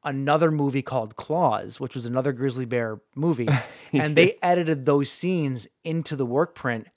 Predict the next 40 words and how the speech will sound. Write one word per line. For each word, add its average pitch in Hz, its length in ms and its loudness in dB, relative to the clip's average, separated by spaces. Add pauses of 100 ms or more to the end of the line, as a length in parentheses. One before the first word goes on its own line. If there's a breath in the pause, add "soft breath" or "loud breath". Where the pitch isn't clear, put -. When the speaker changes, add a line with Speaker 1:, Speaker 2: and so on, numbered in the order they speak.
(100)
Speaker 1:
to 156 100 -8
sort 151 240 0
of 127 60 -4
finish 143 460 -2
those 110 540 -6 (140)
scenes. 120 380 -6
Speaker 2:
And 117 140 4
that's 113 200 4
what 113 140 4
we 95 160 2
watched? 151 480 2
Speaker 1:
That's 117 240 -6
what 131 120 -6
we 131 140 -2
watched. 101 340 2
Speaker 2:
Oh. 104 420 2
Speaker 1:
I 139 100 0
had 165 200 2
no 160 260 4
idea 160 280 4
about 143 220 4
that 123 120 0
until 123 180 -6
after 120 240 -4
we 113 80 -6
watched 110 400 -6
it. 107 80 -6
Speaker 2:
Yeah. 95 300 0 (280 loud breath)
Speaker 1:
Um, 127 540 2 (420)
and 165 180 2
so, 185 220 2
so 170 200 0
we 151 280 0
watched 185 420 2
basically 147 420 0
the, 120 180 -8
the - 160 -16
cobbled 143 480 2
together 127 380 -2
version, 127 540 -4